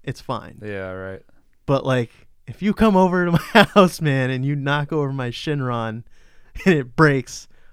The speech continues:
Speaker 1: I'm gonna be pissed, <laughs> man. Like, uh, yeah, it's, it's, it's kinda, it's comical, man. There's a, a really awesome series for those who don't know what it's like to collect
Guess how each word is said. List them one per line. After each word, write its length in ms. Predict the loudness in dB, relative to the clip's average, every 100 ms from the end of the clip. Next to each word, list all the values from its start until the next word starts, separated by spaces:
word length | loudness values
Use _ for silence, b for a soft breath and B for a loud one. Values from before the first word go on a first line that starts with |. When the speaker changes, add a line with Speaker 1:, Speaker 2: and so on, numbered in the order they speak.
| -2
Speaker 1:
I'm 80 | 0
gonna 100 | 0
be 140 | -2
pissed, 420 | -2 2 2 2 -6
<laughs> 140 | -4
man. 380 | -2 -2 -4 -10 B B B B B -14 -6 -2
Like, 320 | -2 -4 -12 b b b b b b -14 -6
uh, 400 | -2 -2 -4 -8 _ -20 -20 -20 _ _ _ _ _ _ -20 -10
yeah, 320 | -6 -4 -4
it's, 200 | -8 -6
it's, 220 | -8 -6
it's 180 | -8 -6
kinda, 320 | -4 -2 -4
it's 140 | -6 -10
comical, 560 | -6 -6 -4 -8 -10
man. 320 | -10 -10 -10
There's 240 | -8 -8 -6
a, 360 | -8 -8 -8 -12 -16 -10
a 80 | -4
really 360 | 0 0 -2
awesome 420 | -4 -6 -6 -8 -10
series 720 | -8 -6 -6 -6 -10 -14 -20 _ _
for 200 | -10 -6
those 300 | -4 -4 -6
who 100 | -10 -8
don't 240 | -6 -6 -6
know 240 | -6 -6
what 180 | -6 -8
it's 180 | -10 -14
like 400 | -12 -10 -10 -12
to 260 | -12 -10 -10
collect 400 | -10 -10 -10